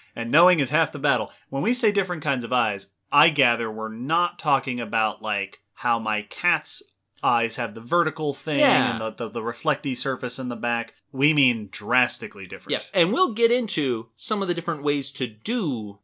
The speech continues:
Speaker 2: those different ki-, 'cause there's different kinds of eyes, and then there's different ways to do each of those different kinds of eyes.
Speaker 1: Oh, fun.
Speaker 2: Eyes are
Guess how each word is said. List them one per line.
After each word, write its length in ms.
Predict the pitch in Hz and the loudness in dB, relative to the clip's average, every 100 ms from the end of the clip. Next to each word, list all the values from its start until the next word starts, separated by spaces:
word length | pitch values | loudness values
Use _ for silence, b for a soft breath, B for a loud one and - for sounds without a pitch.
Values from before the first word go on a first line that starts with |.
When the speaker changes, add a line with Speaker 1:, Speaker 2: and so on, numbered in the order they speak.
| - | -12
Speaker 2:
those 340 | 117 147 131 | 2 2 4
different 280 | 143 139 127 | -2 -4 -6
ki-, 80 | 127 B B B | -8 B B B
'cause 160 | - 180 | -2 2
there's 140 | 220 | 2
different 240 | 277 254 226 | 2 0 0
kinds 200 | 202 170 | -2 0
of 40 | 147 | 4
eyes, 300 | 143 139 - | 4 2 -4
and 100 | 170 | -6
then 60 | 180 | -2
there's 140 | 180 | -2
different 240 | 180 185 165 | -2 -4 -2
ways 160 | 147 | 0
to 60 | 156 | -2
do 380 | 160 269 156 - | -4 -2 -2 -6
each 200 | 185 170 | -8 -8
of 80 | 135 | -4
those 160 | 139 127 | -2 -2
different 240 | 131 123 | -6 -8
kinds 200 | 127 110 | -6 -6
of 60 | 104 | -6
eyes. 280 | 92 - - - | -10 -10 -18 -14
Speaker 1:
Oh, 80 | 143 | -12
fun. 280 | - 117 - | -10 -10 2
Speaker 2:
Eyes 340 | 202 240 254 | 4 6 4
are 340 | - 160 147 | 4 2 2